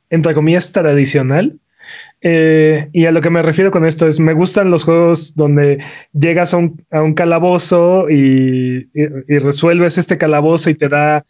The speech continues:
te da un ítem especial y ese ítem te permite haz-, eh, ser un poco más Metroidvania en el resto del mundo abierto y entonces,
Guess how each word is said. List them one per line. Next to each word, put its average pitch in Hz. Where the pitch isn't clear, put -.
te 151
da 151
un 165
ítem 165
especial 156
y -
ese 156
ítem 156
te 151
permite 151
haz-, 151
eh, 160
ser 170
un 170
poco 175
más 165
Metroidvania 160
en 151
el 147
resto 151
del 147
mundo 151
abierto 156
y 139
entonces, 147